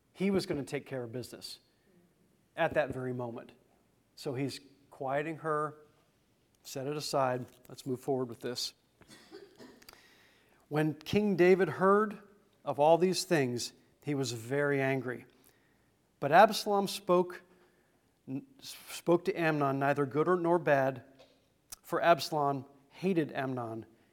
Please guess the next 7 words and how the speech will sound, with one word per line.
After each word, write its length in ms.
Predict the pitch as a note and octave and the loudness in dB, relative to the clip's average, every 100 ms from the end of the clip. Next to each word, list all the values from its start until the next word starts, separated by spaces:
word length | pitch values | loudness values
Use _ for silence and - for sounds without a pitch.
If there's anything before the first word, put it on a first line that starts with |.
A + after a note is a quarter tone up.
| _ _ | _ _
because 400 | D3+ C3 D3+ C#3 | -6 0 2 2
he 120 | D3 | 0
had 220 | B2+ C3 A#2+ | -2 -2 0
violated 560 | C3 B2+ B2 A#2+ A#2 - _ _ | 0 2 -2 -6 -8 -12 _ _
his 180 | - C3+ | -10 -6
sister 480 | - B2+ - B2+ A#2 _ _ _ _ _ _ | -6 -6 -8 -10 -10 _ _ _ _ _ _
Tamar." 520 | - B2+ A#2 - A2+ | -8 -6 -6 -8 -12